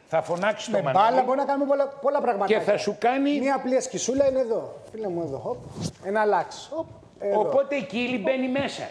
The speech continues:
Speaker 1: η κύλη μπαίνει μέσα, η κύλη
Speaker 2: Αυτό.
Speaker 1: μπαίνει μέσα, η κύλη μπαίνει μέσα, η κύλη μπαίνει μέσα.
Speaker 2: Πολύ
Speaker 1: Με
Speaker 2: καλή.
Speaker 1: εγγύηση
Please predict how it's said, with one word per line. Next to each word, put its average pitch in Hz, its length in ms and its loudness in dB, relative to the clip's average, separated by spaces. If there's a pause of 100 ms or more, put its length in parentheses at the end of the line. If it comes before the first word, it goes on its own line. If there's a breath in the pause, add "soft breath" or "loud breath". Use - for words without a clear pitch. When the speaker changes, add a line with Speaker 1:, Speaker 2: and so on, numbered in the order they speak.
Speaker 1:
η 185 80 -10
κύλη 262 340 -2
μπαίνει 254 300 0
μέσα, 254 380 -4
η 190 120 -8
κύλη 220 220 0
Speaker 2:
Αυτό. 254 140 0
Speaker 1:
μπαίνει 240 280 0
μέσα, 247 360 -4 (160)
η 190 100 -10
κύλη 254 360 -4
μπαίνει 254 300 0
μέσα, 277 360 -4 (200)
η 175 80 -10
κύλη 254 360 -4
μπαίνει 240 260 -2
μέσα. 240 380 -4
Speaker 2:
Πολύ 226 220 -2
Speaker 1:
Με 170 80 -2
Speaker 2:
καλή. 185 120 2
Speaker 1:
εγγύηση 226 560 -2